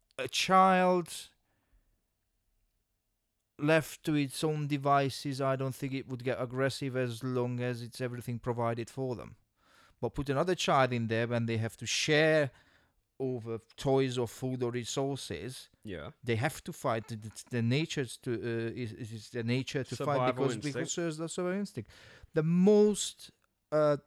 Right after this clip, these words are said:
Speaker 1: t-, I think it's two most aggressive animals in the world.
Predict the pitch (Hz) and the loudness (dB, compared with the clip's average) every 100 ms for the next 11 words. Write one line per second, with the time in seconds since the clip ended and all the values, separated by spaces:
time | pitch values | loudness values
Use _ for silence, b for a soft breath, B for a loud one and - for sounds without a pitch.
0 | - - - - 139 190 175 156 - - | -14 -20 -14 -6 -2 0 0 -2 -6 -2
1 | 208 208 196 - - 147 165 165 156 - | 0 2 0 -4 -2 2 2 2 0 -6
2 | - - _ _ _ _ _ _ _ _ | -12 -20 _ _ _ _ _ _ _ _
3 | _ 151 135 160 156 - 143 135 - - | _ -4 2 2 2 0 -4 -4 -8 -2
4 | 151 143 135 127 120 127 123 123 127 95 | 0 2 2 0 -2 -2 -2 0 -2 -2
5 | 147 - | -6 -10